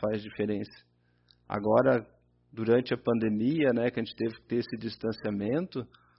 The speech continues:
quanta falta nos fez um abraço. E quando a gente se encontra agora com a família, coisa e tal, ou amigos, né, como é bom dar um abraço.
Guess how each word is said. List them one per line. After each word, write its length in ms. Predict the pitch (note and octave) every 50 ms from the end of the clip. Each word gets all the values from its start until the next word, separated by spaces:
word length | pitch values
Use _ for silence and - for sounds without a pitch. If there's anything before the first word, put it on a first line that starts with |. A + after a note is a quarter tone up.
| _ _ _
quanta 340 | - E3 F#3+ G3 - E3+
falta 380 | C#3 - - C3+ C3 B2+ - A#2+
nos 140 | A2+ G#2+ G#2 -
fez 220 | - F#2+ G#2+ G#2 G#2+
um 120 | G2+ G2+
abraço. 540 | G2 F#2+ G2+ G2 F#2+ F#2+ G2 - - - _ _ _ _ _ _ _ _ _ _ _ _ _ _ _ _ _ _ _ _ _
E 80 | - A2+
quando 260 | - - B2 B2+ B2+
a 60 | C#3
gente 220 | A#2 B2 B2+ C3 B2+
se 200 | - - - B2
encontra 560 | A2 - - A2 A#2 C3+ C#3+ C#3 B2+ B2 A2+
agora 280 | A2+ A2 A2 B2 B2+ A#2
com 100 | - A#2
a 40 |
família, 680 | - - - A2+ G#2+ G#2 G#2+ A#2+ C3 C#3 C3 A#2+ A#2 A2
coisa 260 | - - A#2+ A#2 A2 G#2+
e 40 |
tal, 260 | - _ A2+ A#2+ B2+ C3+ C3
ou 180 | A#2 A2 A2+ A2+
amigos, 600 | A2 G#2+ G#2 G#2+ A#2+ C3 C#3 C#3 C3 A#2+ A2 G#2
né, 120 | A2+ A#2 A#2+
como 240 | - E3 F3+ G3+
é 60 | F3+ D3
bom 240 | B2+ C3 C3 B2
dar 100 | A2+ G#2
um 120 | G2 G2 E2+
abraço. 520 | F#2+ F#2+ F#2 F#2 F#2 - - - - _